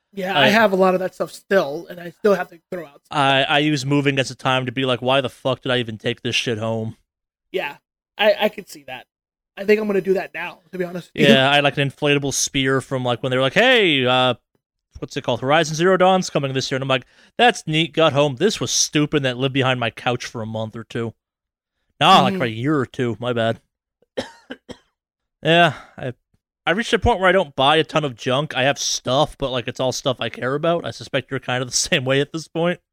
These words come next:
Speaker 1: Yeah, right now I am, yeah.
Speaker 2: Yeah.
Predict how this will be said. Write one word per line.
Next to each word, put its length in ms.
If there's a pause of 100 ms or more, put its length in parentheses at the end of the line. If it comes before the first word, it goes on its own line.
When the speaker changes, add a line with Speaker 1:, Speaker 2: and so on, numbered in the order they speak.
(380)
Speaker 1:
Yeah, 400
right 180
now 160
I 60
am, 200
yeah. 160 (480)
Speaker 2:
Yeah. 260